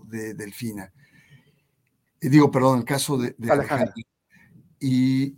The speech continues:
Speaker 1: y se soltaron los sillazos y los guamazos ahí, la verdad, eh, lo cual muestra algo parecido a lo que, eh, es-,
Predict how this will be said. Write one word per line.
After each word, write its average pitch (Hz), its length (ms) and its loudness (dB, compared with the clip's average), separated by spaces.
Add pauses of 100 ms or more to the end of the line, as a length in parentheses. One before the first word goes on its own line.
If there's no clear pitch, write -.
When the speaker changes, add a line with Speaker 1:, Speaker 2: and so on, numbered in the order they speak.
Speaker 1:
y 123 260 0
se 117 200 -4
soltaron 170 600 0
los 143 140 -2
sillazos 147 560 -2
y 135 40 0
los 120 160 -2
guamazos 143 640 -2
ahí, 180 320 -4 (420)
la 113 140 -10
verdad, 123 460 -2
eh, 123 260 -6
lo 139 240 2
cual 226 240 2
muestra 220 680 0 (260)
algo 196 320 0
parecido 160 840 -4 (340)
a 127 80 -4
lo 123 160 -6
que, 123 220 -6 (100)
eh, 127 240 -6
es-, 120 260 -10